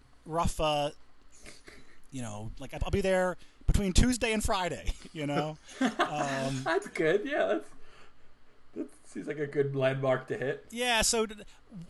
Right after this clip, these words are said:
Speaker 1: this is my first thing that comes to my head, not, like, a wild story. I was terrified one night. Um, I was in, um, geez, it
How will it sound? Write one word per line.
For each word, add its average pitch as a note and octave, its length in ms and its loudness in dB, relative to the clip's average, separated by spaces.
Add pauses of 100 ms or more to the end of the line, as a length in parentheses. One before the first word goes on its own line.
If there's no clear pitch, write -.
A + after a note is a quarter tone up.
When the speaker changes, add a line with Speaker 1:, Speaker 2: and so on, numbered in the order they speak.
(680)
Speaker 1:
this A3 100 -6
is - 40 2
my G#3 60 4
first B3 140 2
thing A3 80 0
that - 20 -8
comes G#3+ 120 -2
to F#3+ 40 -2
my E3 100 0
head, F3 200 0
not, G#3+ 120 -2
like, G3+ 100 2
a D3+ 60 -2
wild D#3 420 -2
story. C#3 440 0 (220)
I F3+ 100 -4
was E3 200 2 (100)
terrified F3+ 840 0
one B2 260 -2
night. G2+ 280 -8 (460)
Um, A#2 460 -8 (100)
I D3+ 100 -6
was D#3 280 0
in, F3+ 460 -2 (1800)
um, F#2+ 560 -12 (140)
geez, G#2 600 -8
it - 100 -20